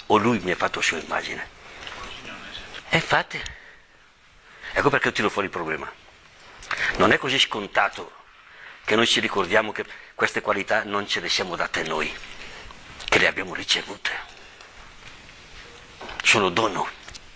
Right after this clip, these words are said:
E quando è che l'uomo riconosce, o cosa vuol dire che lui riconosce che quello che lo fa uomo, cioè essere capace di conoscere, capace di amare, capace di entrare in relazione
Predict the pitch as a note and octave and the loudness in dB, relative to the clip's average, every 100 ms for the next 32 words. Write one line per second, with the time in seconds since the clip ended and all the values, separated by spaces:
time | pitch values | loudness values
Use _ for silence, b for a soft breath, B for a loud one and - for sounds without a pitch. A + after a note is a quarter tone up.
0 | - - - - - - - - - B | -20 -18 -16 -14 -14 -16 -16 -16 -6 B
1 | B - - A2+ D3 - G2 G#2+ G#2 F2+ | B -2 0 0 0 0 0 -2 0 -4
2 | G#2 F#2+ G2 - - - B B - C3 | -4 0 4 6 4 2 B B 0 4
3 | D3 C3 A#2+ F3 - B2 B2+ C3+ - B2 | 4 4 4 4 4 4 4 4 4 6
4 | C3 B2+ E2+ - B B - - F#3+ G3+ | 8 8 6 2 B B -2 2 6 6
5 | - - E3+ - F#3+ F3 G3+ D3+ F#2+ - | 6 6 4 8 6 8 4 4 -2 -8
6 | - _ _ _ - - - - - - | -20 _ _ _ -20 -20 -20 -20 -4 4
7 | - C3+ C#3 - C3 - C3 B2+ A#2 - | 6 6 4 2 0 -4 -6 -4 0 0
8 | E2 - - - C3+ C#3 C3 B2 B2 F#2+ | 0 -4 -2 2 2 2 -2 2 2 0
9 | E2+ A2 - C3+ B2 A2+ A2 A#2+ C3+ B2+ | -2 -2 0 0 0 -2 -2 0 0 0
10 | A2 C3 A#2+ - C3+ C3 G#2 | 2 4 2 -2 -4 -2 -4